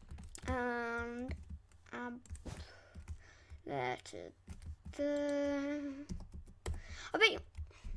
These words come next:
um, I bet you're wondering, what am I doing? I, I'm destroying the cruise ship. No, I'm not, guys. Um, this is what they actually do on the ships. So I will get a bit of some chisel and bits going in here because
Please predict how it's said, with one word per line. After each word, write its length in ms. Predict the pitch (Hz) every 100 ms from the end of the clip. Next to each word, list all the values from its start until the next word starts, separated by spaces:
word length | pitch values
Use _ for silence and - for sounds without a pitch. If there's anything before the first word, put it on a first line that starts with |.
| - - - - - - - - - - - -
um, 380 | 247 247 254 247 -
I 80 |
bet 180 | 269 349
you're 120 | 269
wondering, 640 | 269 294 240 - - 269 330 - - - -
what 280 | 254 311 294
am 80 |
I 120 | 285 277
doing? 300 | 330 330 233
I, 140 | 247
I'm 140 | 269 269
destroying 440 | 277 - 320 330
the 80 | 254
cruise 300 | 247 320 330
ship. 200 | - - -
No, 100 | 65
I'm 120 | -
not, 180 | 214 -
guys. 320 | - 117 - - - - -
Um, 300 | 220 214 - - - - - - - - - -
this 180 | - 247
is 60 | 254
what 160 | 240
they 60 | -
actually 320 | 220 - 240
do 160 | 233 226
on 180 | 214 220 - - -
the 100 | 240
ships. 500 | - 240 262 - -
So 260 | - - 277
I 260 | 254 262
will 300 | 262 349 453 440
get 220 | 392 -
a 40 |
bit 320 | 294 - 294
of 200 | - 262 -
some 320 | - 262 254
chisel 320 | - 269 254
and 120 | 254
bits 220 | 247 - -
going 260 | 214 202
in 100 | 214
here 220 | 226 208 -
because 360 | 240 240 226